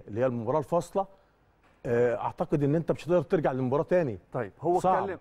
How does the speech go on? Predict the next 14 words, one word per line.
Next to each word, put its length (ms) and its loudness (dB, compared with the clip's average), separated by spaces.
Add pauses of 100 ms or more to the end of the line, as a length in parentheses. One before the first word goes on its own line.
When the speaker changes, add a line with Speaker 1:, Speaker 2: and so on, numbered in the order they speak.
Speaker 2:
اتكلم 380 -4
على 180 0
الم-، 160 -4
المباراه 440 0
الفاصله 420 -6
دي، 140 -10 (120)
Speaker 1:
آه. 120 2
Speaker 2:
يعني، 300 -2
واتكلم، 420 -6
وخليني 580 -4
ابقى 180 -2 (200)
صريح 380 -4
مع 140 0
حضرتك. 420 -8